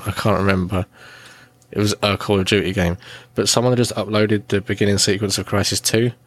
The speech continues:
Um, <laughs> and the amount of, like, shit and comments that were coming back, it was like, "Oh, this looks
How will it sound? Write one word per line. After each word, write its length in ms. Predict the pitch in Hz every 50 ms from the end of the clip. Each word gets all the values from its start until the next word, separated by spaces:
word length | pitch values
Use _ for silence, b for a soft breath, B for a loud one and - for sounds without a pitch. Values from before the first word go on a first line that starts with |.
| B B B B B B B B B B B B _ - -
Um, 360 | 101 101 98 98 98 98 - - - - - - - - -
<laughs> 400 | - - - - - - - -
and 100 | 139 127
the 120 | 135 131
amount 260 | 127 151 151 151 135
of, 200 | 131 127 117 101 - - 120
like, 240 | 113 107 95 -
shit 480 | - - - - - 151 131 - - - - b b b b b b b _ -
and 120 | 110 107
comments 380 | - - 123 110 104 95 95 -
that 80 | 90
were 40 | 98
coming 200 | - - 95 95
back, 140 | 101 101 -
it 80 | - 98
was 100 | - 92
like, 180 | 85 85 - -
"Oh, 80 | 95
this 180 | 110 139 135 -
looks 180 | 120 101 - -